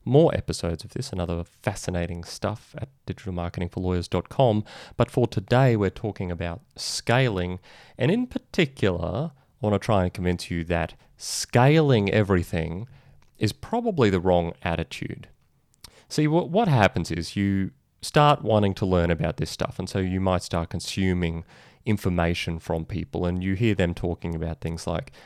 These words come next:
an email list with seventy-five thousand names on it, or a million social media followers, or whatever. And the fundamental distinction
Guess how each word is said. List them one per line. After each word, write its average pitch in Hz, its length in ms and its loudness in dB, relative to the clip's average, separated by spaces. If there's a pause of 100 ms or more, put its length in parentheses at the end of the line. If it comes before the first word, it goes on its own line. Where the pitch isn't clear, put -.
(100)
an 98 160 -4 (100)
email 92 480 4
list 82 300 -4
with 85 100 -4
seventy-five 85 600 -2
thousand 82 500 -6
names 82 400 -6
on 82 200 -4
it, 82 120 -6 (300)
or 82 340 0
a 95 80 2
million 95 540 4
social 85 400 0
media 82 280 -2
followers, 80 540 -6
or 82 160 -2
whatever. 82 540 -2 (500)
And 113 560 0 (580)
the 160 220 0
fundamental 170 880 -2
distinction - 1000 -4